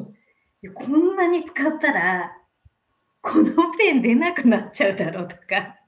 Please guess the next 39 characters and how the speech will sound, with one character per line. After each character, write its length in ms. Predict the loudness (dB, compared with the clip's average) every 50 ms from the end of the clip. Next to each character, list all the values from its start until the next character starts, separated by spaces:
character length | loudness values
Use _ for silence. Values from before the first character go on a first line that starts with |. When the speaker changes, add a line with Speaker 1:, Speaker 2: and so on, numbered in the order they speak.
| _ _ _ _ _ _ _ _ _ _ -6
Speaker 1:
う 100 | -2 0
ん 60 | 2
う 480 | 2 2 2 2 2 2 2 0 0 -2
ん 40 | -2
う 20 |
ん、 60 | -2
そ 140 | 0 0 0 2
う 40 |
だ 80 | 2 4
ね。 140 | 4 2 2
Speaker 2:
ね？ 180 | 0 -4 -10 _ _ -18 -18 -10 -2
そ 100 | 0 2
う 20 | 2 2
そ 20 |
う。 40 | 2
Speaker 1:
う 40 | 0
ん。 120 | -2 -4 -6 _ _ -20 -12 _ 0
Speaker 2:
ね、 280 | 2 2 2 2 2 2
そ 80 | 0 0
し 60 | 2
た 100 | 2 0
ら、 320 | 2 2 0 0 -2 -4 -12 -20 _ -4
こ 100 | 0 0
れ 60 | 2
も 100 | 2 2
う 40 | 0
セ 160 | 0 0 -2
ッ 140 | -2 -2 0
ト 100 | 2 2
売 80 | 4 4
り 80 | 2
し 80 | 2 0
か 100 | -2 -4
し 80 | -2
て 60 | -2 0
な 140 | 0 0
い 80 | 0 -2
か 80 | -2 0
ら、 420 | 2 2 2 0 -2 -4 -8 -14